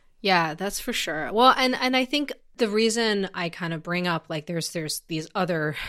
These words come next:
um, it, or it seems like there's these other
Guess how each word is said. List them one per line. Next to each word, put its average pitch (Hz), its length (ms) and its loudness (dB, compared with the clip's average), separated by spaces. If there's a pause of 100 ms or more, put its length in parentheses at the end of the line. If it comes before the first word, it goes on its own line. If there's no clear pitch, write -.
(380)
um, 151 400 -8
it, 196 120 -2
or 175 160 -2
it 165 120 -4
seems 175 300 0
like 147 160 -4
there's 151 300 -8
these 151 260 -12 (120)
other 151 420 -6